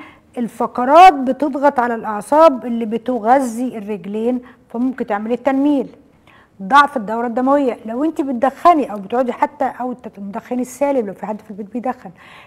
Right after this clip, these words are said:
لو في اي، آه، سوء تغذية وبتاكلي اكل غلط، لان كتير جدًا منا بياكل الاكل غلط، ان هو مت-، مغلي مية مرة واكل بايت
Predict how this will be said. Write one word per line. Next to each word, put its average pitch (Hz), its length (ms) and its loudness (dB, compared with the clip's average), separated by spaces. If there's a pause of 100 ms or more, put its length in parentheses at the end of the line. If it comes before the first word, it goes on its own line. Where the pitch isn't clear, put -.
(140)
لو 220 240 -8
في 302 440 -4 (140)
اي، 285 500 0 (540)
آه، 220 280 -14
سوء 311 480 -6 (160)
تغذية 226 480 -6
وبتاكلي 269 680 -6
اكل 262 320 -8
غلط، 233 380 -4 (400)
لان 208 200 -10
كتير 359 280 -8
جدًا 247 320 -8
منا 226 460 -6 (100)
بياكل 262 440 -6
الاكل 214 540 -12
غلط، 226 440 -10
ان 220 140 -12
هو 240 220 -6 (460)
مت-، 226 440 -10
مغلي 233 480 -4
مية 220 140 -6 (120)
مرة 214 440 -6
واكل 208 800 -10
بايت 226 380 -10